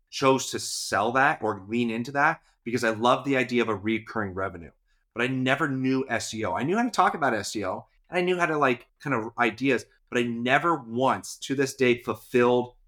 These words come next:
my S E O services for a client from day one. I always either A, outsourced that or then eventually we brought it in-house. And so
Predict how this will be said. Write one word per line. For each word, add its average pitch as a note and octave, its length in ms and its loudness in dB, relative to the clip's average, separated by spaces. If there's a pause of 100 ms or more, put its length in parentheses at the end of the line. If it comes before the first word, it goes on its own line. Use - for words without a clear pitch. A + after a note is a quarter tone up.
(160)
my A2+ 240 2
S A2+ 220 -2
E A#2 60 2
O G#2+ 100 2
services G#2 520 -2
for G2+ 160 -2
a F#2 40 -8
client F#2+ 360 0
from F#2+ 240 -6
day G2 180 0
one. F2 360 -8 (280)
I A2 100 2
always A2+ 260 2
either A2 260 -2
A, A2 160 -2
outsourced A2 560 -2
that C#3+ 300 2
or G#2+ 340 0
then A2 160 0
eventually A2 460 -2
we G#2 100 -4
brought G2+ 280 -2
it G#2 120 -8
in-house. B2+ 460 -2
And G#2 100 -12
so G#2 260 -4